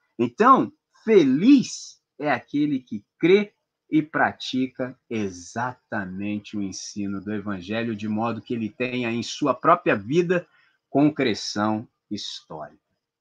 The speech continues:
Que tipo de gente o evangelho gera? O evangelho gera os salvos, porque eu não me envergonho do evangelho, porque ele é o poder de Deus pra salvação. O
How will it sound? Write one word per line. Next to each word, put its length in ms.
Que 240
tipo 540
de 180
gente 840
o 160
evangelho 720
gera? 500
O 100
evangelho 720
gera 580
os 280
salvos, 400
porque 260
eu 80
não 340
me 160
envergonho 640
do 80
evangelho, 800
porque 240
ele 100
é 60
o 60
poder 500
de 160
Deus 580
pra 160
salvação. 1080
O 40